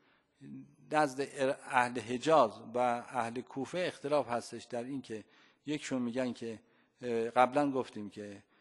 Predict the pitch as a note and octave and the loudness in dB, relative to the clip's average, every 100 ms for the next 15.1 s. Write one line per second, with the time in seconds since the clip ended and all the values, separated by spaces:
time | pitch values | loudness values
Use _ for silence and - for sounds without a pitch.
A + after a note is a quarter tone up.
0 | _ - A#2+ B2 D3+ C3+ A2 A2+ G#2+ C3 | _ -4 -2 2 4 4 2 -6 6 8
1 | D#3+ D#3 D#3+ E3+ E3+ D#3+ D#3 C#3+ C3+ B2 | 8 6 -6 -2 0 0 -2 -10 4 4
2 | A#2+ A#2+ - C#3 C3+ - - - - A#2+ | 4 -4 -10 -16 -18 -20 -20 -20 -2 0
3 | A2+ A2+ A#2 A2+ G#2+ A#2 A2 C#3 A#2+ G#2+ | 2 0 -4 -6 -6 -6 2 4 4 0
4 | G#2+ A#2+ A2 A2 G#2+ C3 E3+ F3+ - - | -4 -4 -4 -6 0 2 2 -2 -10 -20
5 | _ _ - C3+ A2+ A2 - A#2+ B2+ D#3 | _ _ -4 2 2 0 -8 -6 -4 -2
6 | C#3+ C3+ D3 D3+ - _ A#2+ A#2 A2+ A2 | -2 -2 -2 -4 -10 _ -2 4 6 6
7 | G#2+ B2 G#2 F#2 - G2 F#2+ G2 G2+ A2+ | 2 0 -2 -8 -10 -10 -10 -14 -18 -18
8 | A2 _ _ _ _ D3 C#3+ F3 E3+ F#3+ | -20 _ _ _ _ -2 -2 -4 -4 -2
9 | D#3 E3+ E3 D3+ _ _ - C3 B2 A2 | 2 0 -2 -8 _ _ 0 2 2 0
10 | - A2+ B2+ C#3 - C#3 C3 C3+ B2+ B2+ | -8 -4 -2 -2 -4 -6 -4 -4 -4 -6
11 | A#2+ B2+ _ _ - A2+ G#2+ G2+ - G2 | -6 -10 _ _ -8 -6 -4 -8 -8 -8
12 | F#2+ - - A#2+ - - - F#3 F3+ F3+ | -8 -10 -14 -16 -20 -10 4 10 10 10
13 | G#3 F#3 G3 C#3+ - - - - _ C3 | 6 8 8 8 2 -12 -20 -20 _ 4
14 | D#3 D#3 D#3 D#3 G#3 F#3+ D3 B2+ A#2+ G#2 | 8 12 12 12 8 6 2 -2 -2 -2